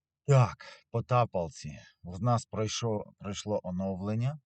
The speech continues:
Відповідно, е, кожен може це бачити. Е, реферальна система трошечки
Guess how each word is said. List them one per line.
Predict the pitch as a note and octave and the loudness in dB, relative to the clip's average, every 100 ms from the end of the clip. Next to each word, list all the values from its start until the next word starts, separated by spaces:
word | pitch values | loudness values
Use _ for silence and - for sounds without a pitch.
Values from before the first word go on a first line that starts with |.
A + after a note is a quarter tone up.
| _ _ _ _ _ - - _ _ - | _ _ _ _ _ -20 -20 _ _ -12
Відповідно, | F2 - - F#2 G#2 G2 F#2+ F2+ D2+ - _ _ _ _ F2 | -10 -10 -8 -4 -2 0 0 -2 -4 -16 _ _ _ _ -12
е, | E2+ _ - | -12 _ -6
кожен | G#2 E2+ F#2 F2+ | -4 -2 -2 -2
може | F2 F2 F2 F2+ - | -4 -4 -6 -8 -14
це | E2+ D#2 | -18 -10
бачити. | D2 D#2 - G2+ - C3 B2+ _ _ _ _ _ _ _ | -4 -4 -4 -10 -6 -6 -6 _ _ _ _ _ _ _
Е, | E2+ E2 - D#2+ D#2+ E2 E2+ | -14 -14 -12 -10 -8 -8 -8
реферальна | F2+ - F#2+ F#2 F2 E2+ | -8 -4 0 0 0 -4
система | - - - E2+ D#2+ D#2 D2 | -10 -16 -8 -6 -4 -6 -8
трошечки | C#2+ E2 - D2+ - D2+ D2 | -8 -10 -10 -14 -16 -14 -16